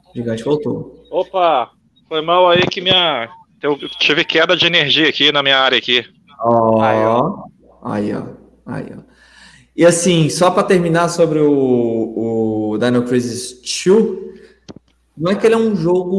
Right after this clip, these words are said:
Speaker 1: ruim, né? Ele é um jogo divertido, porque ele é um jogo que te incentiva a voltar a jogar, fazer um replay, apesar de não ter, o backtracking, na verdade, é o replay, porque tu vai juntando extinction points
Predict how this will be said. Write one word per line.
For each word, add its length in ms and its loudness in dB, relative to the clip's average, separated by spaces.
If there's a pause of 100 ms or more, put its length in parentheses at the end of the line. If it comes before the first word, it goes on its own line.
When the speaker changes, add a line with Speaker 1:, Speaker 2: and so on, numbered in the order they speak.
Speaker 1:
ruim, 800 -2
né? 400 -4
Ele 220 -2
é 40 -2
um 100 -4
jogo 260 -2
divertido, 500 -4
porque 720 -2
ele 360 0
é 80 -4
um 120 0
jogo 200 -2
que 140 -14
te 160 -10
incentiva 500 -2
a 20 2
voltar 340 0
a 20 -2
jogar, 400 0
fazer 220 -6
um 100 -6
replay, 840 -2
apesar 260 -8
de 120 -8
não 100 -8
ter, 140 -10
o 140 -4
backtracking, 840 0
na 140 0
verdade, 400 2
é 40 6
o 60 4
replay, 520 -4
porque 280 -20
tu 120 -14
vai 120 0
juntando 400 -2
extinction 560 -6
points 720 -12